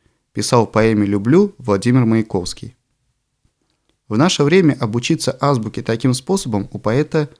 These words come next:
не вышло бы. Вывески, растяжки, рекламные щиты, а на них бренды да слоганы. Все это порой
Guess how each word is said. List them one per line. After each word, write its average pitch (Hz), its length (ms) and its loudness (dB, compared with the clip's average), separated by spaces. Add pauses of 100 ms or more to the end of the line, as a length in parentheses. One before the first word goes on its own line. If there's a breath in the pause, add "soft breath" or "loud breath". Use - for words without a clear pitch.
(120)
не 127 120 4
вышло 139 360 0
бы. 113 180 -16 (640)
Вывески, 147 480 2
растяжки, 131 560 0
рекламные 135 480 4
щиты, 113 640 -4 (640)
а 110 80 -6
на 110 80 4
них 117 240 2
бренды 160 560 2 (180)
да 120 140 2
слоганы. 101 640 0 (420)
Все - 160 2
это 190 140 2
порой 143 420 0